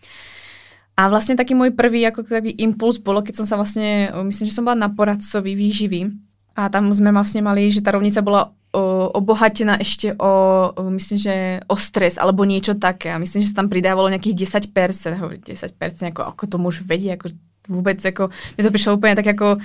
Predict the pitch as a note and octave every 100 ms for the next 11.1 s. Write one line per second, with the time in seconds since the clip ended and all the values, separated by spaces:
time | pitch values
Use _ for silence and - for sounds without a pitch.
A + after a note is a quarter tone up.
0 | - - - G#3 A3+ G#3 A#3 G#3 A3+ G#3
1 | G3+ G3 G3+ G3 G#3 G3+ G#3 A3 G#3 G3+
2 | G3+ - A3+ F3+ F3 G3 G#3+ B3 B3+ B3
3 | B3+ C4 A3+ G3+ F#3+ F#3 G3+ G3+ G#3 G3
4 | G3+ G3+ F#3+ G3 G#3 G3+ E3+ E3+ G#3 -
5 | G3+ F#3+ G3 G3 G3+ G3+ G#3 A3 G3 F#3
6 | G#3 G3 F#3+ G3 G3 G#3+ G#3 - - -
7 | - - - - - A#3 B3 C4 B3 A#3+
8 | A#3+ C4 B3 A3 - F#3 G3+ A#3+ - G3+
9 | G#3+ G#3 G3+ G3+ G3 G#3+ A3+ A3 G#3+ G#3+
10 | - - A#3 A3 G#3 A#3 G#3+ F#3 E3+ F3
11 | F3+